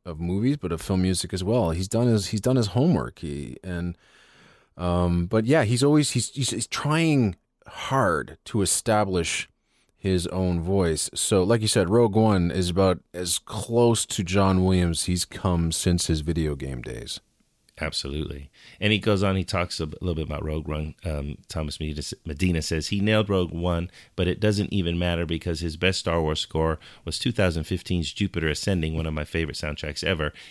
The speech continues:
Speaker 2: And I had to read that part because I kind of agree with him.
Speaker 1: Yeah.
Speaker 2: I mean,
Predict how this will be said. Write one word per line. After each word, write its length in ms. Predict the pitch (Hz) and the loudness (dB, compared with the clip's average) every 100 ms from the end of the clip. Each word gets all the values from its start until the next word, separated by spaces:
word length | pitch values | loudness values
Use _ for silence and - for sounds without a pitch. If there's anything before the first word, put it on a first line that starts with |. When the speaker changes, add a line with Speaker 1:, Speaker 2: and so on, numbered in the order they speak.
| - | -2
Speaker 2:
And 120 | 117 | 2
I 60 | 107 | 6
had 180 | 123 104 | 6 4
to 100 | 95 | 2
read 160 | 92 | 2
that 220 | 98 95 | 2 2
part 280 | - 85 - | 0 -2 -2
because 300 | 107 - 143 | -4 0 0
I 120 | 165 | 0
kind 300 | 175 - 185 190 | -2 0 2 2
of 60 | |
agree 300 | 123 104 143 | 2 4 6
with 160 | 131 73 | 6 2
him. 140 | 65 | -2
Speaker 1:
Yeah. 160 | 95 87 80 | 0 2 2
Speaker 2:
I 20 | |
mean, 200 | 92 87 | 2 -2